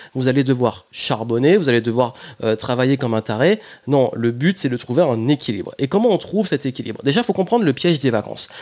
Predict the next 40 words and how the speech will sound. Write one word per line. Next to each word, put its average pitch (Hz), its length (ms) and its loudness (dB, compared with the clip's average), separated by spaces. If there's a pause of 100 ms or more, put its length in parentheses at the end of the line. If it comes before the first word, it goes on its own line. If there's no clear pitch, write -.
(200)
Le 139 100 2
piège 254 240 2
des 170 100 4
vacances, 143 380 0
le 131 80 2
concept, 190 400 -2
c'est 143 120 -2
qu'on, 127 220 -2
on 190 100 2
coupe 185 220 -4
tout 160 220 -4 (340)
et 151 80 2
on 143 100 2
part. - 340 -4 (440)
Ça - 140 -2
veut 123 120 -2
dire 170 220 0
que 139 80 0
là, 160 400 2
euh, 123 220 -2
j'arrête 143 340 0
tout - 100 -10
ce - 120 -8
que 131 80 -2
je - 80 -6
fais, 147 400 2
je 117 220 -4
pars 123 360 0
pendant 117 320 -4
une, 131 300 -2
deux, 127 160 2
trois 117 240 -2
semaines, 147 360 2 (280)
et 123 80 -2
quand 156 160 2
je 135 100 -2
reviens, 139 300 4
je 156 80 -4
dois 123 140 0
reprendre. 110 540 -4